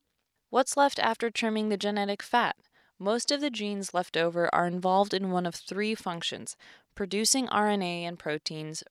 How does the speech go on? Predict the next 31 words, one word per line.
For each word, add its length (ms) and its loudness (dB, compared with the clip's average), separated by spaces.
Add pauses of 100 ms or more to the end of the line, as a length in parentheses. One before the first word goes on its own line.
preserving 640 2
the 120 -2
accuracy 640 -2
of 140 -2
genetic 400 -2
information, 640 -4 (380)
or 240 6
creating 460 -4
the 60 -6
cell 240 0
membrane. 640 -2 (380)
Genes 500 0
for 180 2
editing 380 0
D 160 -4
N 180 -2
A 360 2
were 100 -6
mostly 560 0
expendable. 800 -4 (460)
But 240 4
it 140 4
is 180 4
unclear 600 4
what 220 2
the 100 2
remaining 560 2
hundred 560 -2
forty-nine 580 -2
genes 400 -4
do. 320 0